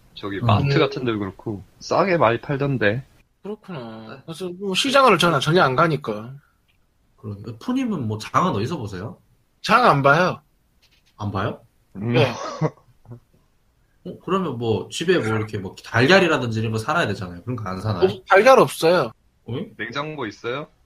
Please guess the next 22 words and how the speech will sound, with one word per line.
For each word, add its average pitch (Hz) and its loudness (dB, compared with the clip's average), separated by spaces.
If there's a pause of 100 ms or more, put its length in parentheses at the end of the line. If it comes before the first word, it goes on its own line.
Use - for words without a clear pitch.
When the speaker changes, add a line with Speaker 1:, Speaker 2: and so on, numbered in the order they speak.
(320)
Speaker 3:
냉장고 220 6
Speaker 2:
음, 165 8
Speaker 3:
아무것도 190 2
Speaker 2:
냉장고. - -6
Speaker 3:
없어요. - -8 (400)
<laughs> 175 0
냉장고 214 4
아무것도 180 6
없어요. - -6 (580)
Speaker 1:
<laughs> 151 -6 (640)
저랑 151 -6
똑같네요. 147 -10 (100)
Speaker 2:
아, - -20 (360)
집에서 175 0
식사를 208 0
안 98 0
하시는구나. 87 -8 (380)
Speaker 3:
네, 180 -10
회사에서 311 2
밥 147 4
먹어요, 131 -2
회사에서. 127 -6